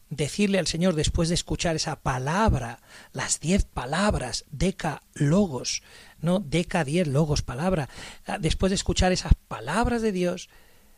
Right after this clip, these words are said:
decirle, "Señor, tú tienes palabras de vida eterna". Es decir, esa palabra que nos das nos lleva a la vida eterna. Pero sobre todo, sin olvidar lo que hemos dicho,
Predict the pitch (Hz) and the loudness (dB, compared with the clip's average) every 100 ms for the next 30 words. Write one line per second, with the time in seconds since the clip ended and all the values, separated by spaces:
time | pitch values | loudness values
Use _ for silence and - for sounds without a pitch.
0 | _ - 135 - 151 139 139 135 147 139 | _ -10 -4 -2 -2 -4 -4 -4 -2 0
1 | 151 143 - 226 214 151 135 139 - _ | 0 -2 0 0 0 -2 -2 -4 -6 _
2 | - 135 - 139 196 160 113 117 113 113 | 2 4 4 0 2 2 -2 -6 -6 -6
3 | - - - - - 160 147 160 147 - | -4 -6 -6 -14 -6 -4 -2 -2 -2 -6
4 | - - _ - 165 - - 135 120 131 | -18 -20 _ -2 0 -2 -2 -2 -2 0
5 | 254 247 165 131 135 131 131 151 240 - | 2 4 2 -2 -4 -4 -2 -2 -2 -4
6 | - _ _ - 135 - 135 143 139 - | -6 _ _ -8 -4 -2 -2 -2 -2 -4
7 | 139 131 - 127 120 120 - _ - - | -4 -4 -4 -6 -6 -10 -16 _ -18 -16
8 | - 185 170 - 160 156 180 208 262 - | -2 2 4 4 2 0 0 2 0 -6
9 | - - 127 123 117 131 190 233 - 202 | -12 -10 -8 -10 -10 -4 -2 -2 0 2
10 | 156 214 - - - | 2 0 -6 -8 -12